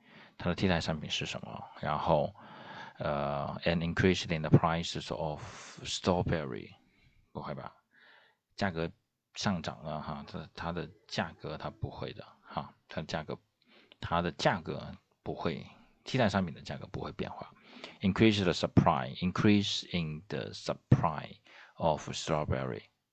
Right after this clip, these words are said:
嗯，这个会不会？哈，这个不会，不会。Increase in the price farmer use to grow the blueberry. Uh, decrease the price of blueberry is the harvesting the equipment.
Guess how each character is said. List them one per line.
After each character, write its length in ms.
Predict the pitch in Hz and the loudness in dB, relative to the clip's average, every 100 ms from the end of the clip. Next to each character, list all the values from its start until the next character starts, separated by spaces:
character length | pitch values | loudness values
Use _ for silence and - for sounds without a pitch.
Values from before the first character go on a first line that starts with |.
| _ _ _ | _ _ _
嗯， 240 | 85 78 67 _ _ _ _ _ _ _ _ - | -6 -6 -8 _ _ _ _ _ _ _ _ -2
这 140 | 120 | 0
个 140 | 98 69 | 0 -2
会 160 | 80 | -2
不 100 | - | 0
会？ 180 | - - - - | -2 -4 -12 -10
哈， 300 | - 76 - - | -2 -2 -4 -8
这 100 | - | -6
个 60 | 73 | -4
不 120 | - | -6
会， 120 | 67 | -6
不 80 | - | -8
会。 100 | - - - - - | -10 -14 -14 -2 4
Increase 340 | 104 139 131 | 12 12 12
in 60 | 101 | 8
the 80 | |
price 320 | 90 92 92 90 | 10 8 6 2
farmer 400 | - 87 90 90 | 4 4 6 4
use 340 | 90 87 - | 6 4 2
to 140 | - | -2
grow 340 | 73 80 73 78 - | 2 2 4 0 -2
the 120 | 65 - _ _ _ - | -4 -4 _ _ _ 0
blueberry. 580 | 85 76 65 57 - - - - - - - - - - - | 2 2 0 -2 -6 -14 -20 -18 -16 -14 -16 -18 -20 -16 8
Uh, 160 | 98 104 | 10 10
decrease 800 | - 101 - 139 113 87 - - | 8 2 12 12 12 12 4 2
the 120 | 82 | 4
price 400 | - 85 82 90 | 8 6 4 2
of 240 | 71 - - | -2 -2 2
blueberry 720 | 85 82 82 76 73 67 78 | 4 6 4 2 2 -2 -2
is 60 | - | -2
the 100 | 78 | -2
harvesting 880 | - - 98 92 73 - - 82 82 | 0 4 4 4 0 0 -2 -2 -4
the 260 | - 64 64 | -4 -4 -4
equipment. 500 | - - - - | -4 -6 -4 -6